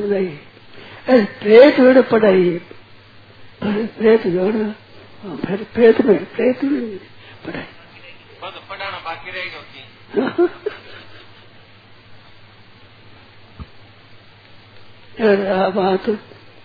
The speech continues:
Speaker 1: हमारे विद्या गुरु जी कहते थे, केवल विद्या पढ़ा है ना, वो प्रेम को नहीं है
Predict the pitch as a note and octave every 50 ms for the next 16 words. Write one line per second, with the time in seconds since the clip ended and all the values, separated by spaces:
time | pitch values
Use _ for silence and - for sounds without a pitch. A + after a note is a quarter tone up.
0 | - - - F3+ F3+ F3 F3+ F3 F3 F3+ F3+ F3+ F#3 E3 - - - - - -
1 | - - G#3 G#3+ C4 C4 A#3 A3+ A#3+ A3+ A3+ F#3 G3+ F#3 - G3+ G3 G3+ B3+ C4
2 | A3+ - - F3 E3+ - - - - - - - - - - - - - - -
3 | - - - B3+ B3 B3+ C4 C4 B3+ C4 C#4 A3+ - - - - - - - -
4 | - - G#3+ G#3 - A#3 A3+ G#3+ G#3 G#3+ G#3 G#3 A3 A3 G3+ G#3 A#3 B3 C4 B3+
5 | A#3+ A3 - - - - - - - - - - - G3+ G3+ G3 - - G#3+ G#3
6 | A#3+ B3+ A#3+ A3 A3+ A3+ A#3 A3 F3+ C3 B2+ B2+ - - E3+